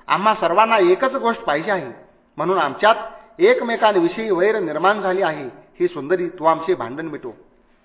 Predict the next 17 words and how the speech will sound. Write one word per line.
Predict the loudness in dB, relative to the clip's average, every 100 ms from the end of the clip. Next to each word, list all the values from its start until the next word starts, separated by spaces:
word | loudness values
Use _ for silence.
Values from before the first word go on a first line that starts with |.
| _
आम्ही | -2 -2
सर्वजण | 0 2 2 4 4
कश्यपाचे | 2 -2 0 0 0 -2
पुत्र | -4 0
असल्याकारणाने | 2 4 2 4 4 2 0 -2 -6 -12 -14 -10
सख्खे | -8 -6
भाऊ | -4 -2 0
आहोत. | 0 2 0 0 -4 -16 _ -10
अमृतासाठी | -4 -2 0 -2 -2 -2 0
आम्ही | 0 -2
सर्वांनीच | -2 2 4 2 0
प्रयत्न | -4 -2 -2 -2 -4
केले | -6 -2 2
आहेत, | 2 0 -10 -20 _ _ _ _ -6
म्हणून | -2 -2 -2
तू | -4
निपक्षपातीपणे | -4 -6 -4 -6 -6 -4 -2 -4 -6 -4